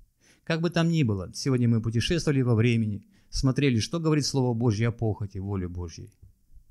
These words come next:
Более того, мы еще много будем говорить на темы духовного мира и о похоти, духах неверия, табакокурении, алкоголизме, сплетнях и многое другое в плей-, в плейлисте «Одержимость, влияние духа». И самое главное о Боге,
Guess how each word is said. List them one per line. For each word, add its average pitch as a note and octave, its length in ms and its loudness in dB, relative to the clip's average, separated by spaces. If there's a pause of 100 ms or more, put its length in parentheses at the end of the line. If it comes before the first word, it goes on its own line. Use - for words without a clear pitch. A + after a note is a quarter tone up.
(720)
Более D#3+ 280 4
того, B2+ 300 0
мы B2 160 2
еще C3+ 180 2
много F3 220 -2
будем D3+ 260 0
говорить C3 320 0
на C3 120 0
темы A#2+ 260 0
духовного D3+ 460 0
мира B2 300 0
и A#2 140 -4
о A#2+ 80 2
похоти, G#2+ 560 -4
духах C3+ 340 -8
неверия, G#2+ 560 -2 (100)
табакокурении, A2 800 0
алкоголизме, A2+ 800 -4
сплетнях A#2 640 -4 (340)
и A#2+ 80 0
многое D#3+ 300 4
другое B2+ 480 -2
в - 40 -8
плей-, A#2 380 -2
в - 80 -20
плейлисте B2 720 -2 (260)
«Одержимость, A#2+ 760 0
влияние A#2+ 420 -2
духа». F2+ 380 -16 (640)
И C3+ 80 -2
самое F3 340 -2
главное D3 340 0
о C#3+ 160 -2
Боге, C3+ 480 -2